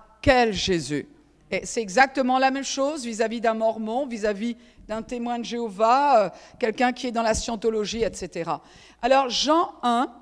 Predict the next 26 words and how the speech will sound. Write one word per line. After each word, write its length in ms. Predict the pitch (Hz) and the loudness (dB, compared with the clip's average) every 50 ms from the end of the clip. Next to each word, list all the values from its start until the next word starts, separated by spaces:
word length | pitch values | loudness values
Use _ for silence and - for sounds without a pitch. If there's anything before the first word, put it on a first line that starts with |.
| - - - | -20 -18 -8
versets 440 | 190 214 220 214 - 247 226 - - | -4 -4 -4 -4 -4 -8 -6 -4 0
un 80 | 247 | 0
à 80 | 247 240 | 0 0
quatorze, 680 | 240 - 214 - - 233 214 214 254 294 277 - - _ _ _ _ _ - | 0 0 -2 0 0 2 4 4 4 4 0 -4 -10 _ _ _ _ _ -12
il 80 | 208 | -12
est, 120 | 220 - _ _ _ _ _ - | -12 -12 _ _ _ _ _ 0
et 160 | 262 294 311 - | 0 0 0 0
quatorze, 680 | - 220 208 214 - 180 170 170 175 196 - - - _ _ _ _ _ _ _ _ _ - | 0 -2 -2 0 0 0 0 0 0 -2 -4 -10 -20 _ _ _ _ _ _ _ _ _ -6
il 120 | 240 233 | -4 -2
est 80 | 269 240 | -2 0
dit, « 100 | 277 330 | 0 0
Au 80 | 302 | 0
commencement 800 | - - - 330 302 311 320 311 294 - - 254 262 269 269 269 269 - | -2 -2 -2 -2 0 2 0 0 -2 -4 -4 0 2 4 4 4 2 0
était 240 | 247 240 - 254 240 | -2 0 0 2 2
la 100 | 226 226 | 2 0
parole, 680 | - - 226 214 202 170 185 175 165 175 185 220 233 - - _ _ _ _ _ _ _ _ _ _ - - _ _ - - | 2 2 0 0 0 0 0 2 2 2 0 0 -4 -10 -18 _ _ _ _ _ _ _ _ _ _ -20 -20 _ _ -4 -2
et 100 | 208 226 | 0 4
la 140 | 233 233 233 | 4 2 4
parole 480 | - 240 233 220 208 254 277 294 285 | 6 4 4 6 6 4 4 4 4
était 340 | 254 240 - 247 240 233 - | 2 0 0 0 -2 0 2
avec 300 | 226 208 214 208 190 175 | 0 0 0 -2 -4 -4
Dieu. 420 | 147 - 156 165 170 151 - - _ _ _ _ _ _ _ _ _ _ _ _ _ _ _ _ _ _ - - - - _ _ - | -10 -10 -6 -4 -4 -4 -6 -8 _ _ _ _ _ _ _ _ _ _ _ _ _ _ _ _ _ _ -20 -20 -20 -20 _ _ -2
Et 140 | 277 277 | 2 6
la 160 | 269 254 247 240 | 8 8 8 6
parole 1040 | - - - - - 359 370 381 359 262 269 247 220 214 202 196 196 196 202 - - _ _ _ _ _ _ _ _ _ _ _ _ _ _ _ _ _ _ _ - | 4 -4 -6 4 6 8 8 8 6 4 6 8 8 8 8 6 4 2 0 -2 -6 _ _ _ _ _ _ _ _ _ _ _ _ _ _ _ _ _ _ _ -4
était 920 | 294 320 330 339 - - - - - 311 285 269 254 233 214 175 147 - | -2 0 0 0 -2 -4 -8 2 4 6 6 8 8 6 6 4 0 -4